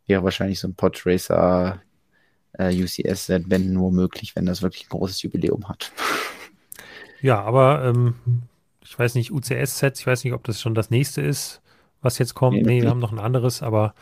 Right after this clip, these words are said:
Speaker 1: Wenn wir schon mal zum
Speaker 2: äh,
Speaker 1: U-C-S-Set
Speaker 2: kann,
Speaker 1: springen.
Speaker 2: genau, kann man schon mal verraten. Es wird wohl kein Podracer, sondern der U C S tie Interceptor. Das, äh, ist immerhin ein, wäre ein Jubiläum von fünfundzwanzig Jahre Lego Star Wars, beziehungsweise nicht so ganz,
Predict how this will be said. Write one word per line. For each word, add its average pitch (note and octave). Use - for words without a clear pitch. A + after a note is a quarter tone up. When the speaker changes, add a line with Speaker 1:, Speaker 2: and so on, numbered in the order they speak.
Speaker 1:
Wenn G3+
wir F#2+
schon -
mal G#2
zum G2
Speaker 2:
äh, F#2
Speaker 1:
U-C-S-Set -
Speaker 2:
kann, A#2+
Speaker 1:
springen. G#2
Speaker 2:
genau, G#2
kann A#2+
man A#2
schon A2+
mal G#2+
verraten. G#2+
Es G#2
wird A2+
wohl G#2+
kein D3
Podracer, B2
sondern G#2+
der G#2
U B2
C A2+
S -
tie D3+
Interceptor. E3
Das, D3
äh, -
ist D3+
immerhin D3
ein, B2+
wäre C3+
ein C3
Jubiläum C#3
von C3
fünfundzwanzig C3
Jahre B2
Lego A#2
Star A#2+
Wars, G#2
beziehungsweise A#2
nicht A2
so A2+
ganz, B2+